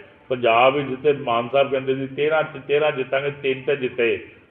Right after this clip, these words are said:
ਤੋ ਰਿਜੈਕਸ਼ਨ ਤੇ ਹੋ ਹੀ ਗਈ ਹੈ ਇਹਨਾਂ ਦੀ। ਵੋਟ ਸ਼ੇਅਰ ਇਹਨਾਂ ਦਾ ਜਿਹੜਾ ਹੈ, ਉਹ ਬਾਨਵੇਂ ਸੀਟਾਂ ਜਿਹੜੀਆਂ ਸੀ, <coughs> ਉਸ ਤੋਂ ਘੱਟ ਕੇ ਲੋਕ ਸਭਾ ਵਿੱਚ ਇਕਵੰਜਾ ਵਿਧਾਨ ਸਭਾ ਸੀਟਾਂ ਤੇ ਆ ਗਏ। ਵੋਟ ਸ਼ੇਅਰ ਇਹਨਾਂ ਦਾ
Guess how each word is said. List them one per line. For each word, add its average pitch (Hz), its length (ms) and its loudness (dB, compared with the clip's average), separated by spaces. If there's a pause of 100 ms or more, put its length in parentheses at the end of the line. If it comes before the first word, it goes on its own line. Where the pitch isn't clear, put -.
(140)
ਤੋ - 120 8
ਰਿਜੈਕਸ਼ਨ 139 500 2
ਤੇ 185 140 6
ਹੋ 160 140 8
ਹੀ 165 120 4
ਗਈ 196 220 10
ਹੈ 196 60 10
ਇਹਨਾਂ 185 180 4
ਦੀ। 156 180 -4 (440)
ਵੋਟ 135 280 8
ਸ਼ੇਅਰ 170 220 6
ਇਹਨਾਂ 170 220 4
ਦਾ 156 160 4
ਜਿਹੜਾ 139 260 2
ਹੈ, 123 520 2
ਉਹ 143 100 4
ਬਾਨਵੇਂ 123 480 2
ਸੀਟਾਂ 139 380 0
ਜਿਹੜੀਆਂ 123 340 0 (100)
ਸੀ, 98 160 -10 (680)
<coughs> - 1160 4
ਉਸ 160 220 4
ਤੋਂ 185 100 4 (100)
ਘੱਟ 131 160 8
ਕੇ 127 400 4 (160)
ਲੋਕ 127 280 0
ਸਭਾ 165 240 8
ਵਿੱਚ 120 140 4 (1040)
ਇਕਵੰਜਾ 185 440 8
ਵਿਧਾਨ 160 420 6
ਸਭਾ 143 200 8
ਸੀਟਾਂ 131 380 2
ਤੇ 147 80 6
ਆ 117 160 6
ਗਏ। 113 220 4 (380)
ਵੋਟ 180 400 12
ਸ਼ੇਅਰ 208 200 8
ਇਹਨਾਂ 208 200 4
ਦਾ 214 200 4